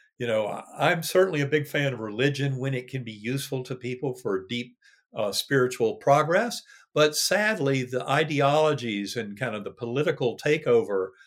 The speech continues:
uh, of, uh, uh, of some of this is, is really been, uh,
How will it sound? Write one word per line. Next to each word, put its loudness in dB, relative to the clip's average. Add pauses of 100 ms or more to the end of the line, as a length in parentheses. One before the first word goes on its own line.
(240)
uh, -2
of, 2
uh, -2 (1400)
uh, -4
of 0
some 0
of 0
this 0
is, -6
is -12
really 0
been, 0
uh, -4